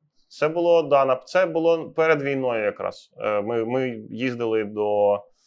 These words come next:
Латвії, е, крутили ці контролери, бо зрозуміло, що там все вчасно не прийшло. Ми там, ну, там буквально, ну, там,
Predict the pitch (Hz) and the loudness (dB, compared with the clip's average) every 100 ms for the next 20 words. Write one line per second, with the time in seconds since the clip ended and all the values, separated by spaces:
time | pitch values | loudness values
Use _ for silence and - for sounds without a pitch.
0 | _ _ _ - 123 170 151 143 131 120 | _ _ _ 4 6 6 4 -4 -4 -2
1 | 110 104 101 101 98 98 98 98 117 110 | -2 0 0 0 -2 -2 -4 -6 -8 -2
2 | 127 120 107 104 - 101 101 104 - 139 | -2 0 -2 -4 -10 -10 -8 -8 2 4
3 | 156 131 120 110 104 101 101 98 98 101 | 4 4 2 0 -2 -2 0 2 2 0
4 | 104 104 107 104 98 104 95 90 87 107 | -6 -10 -8 -6 -6 -8 -8 -12 -6 -4
5 | - - 104 104 98 - 101 - 131 170 | -2 0 0 0 -12 -6 -8 -4 2 4
6 | - - _ _ _ _ - 107 107 104 | 2 -6 _ _ _ _ -12 -4 -2 -2
7 | 104 101 104 98 104 107 90 92 90 98 | -6 -10 -10 -12 -10 -10 -8 -8 -8 0
8 | 120 117 110 104 110 - _ 92 90 | 2 4 0 -6 -14 -18 _ -14 -14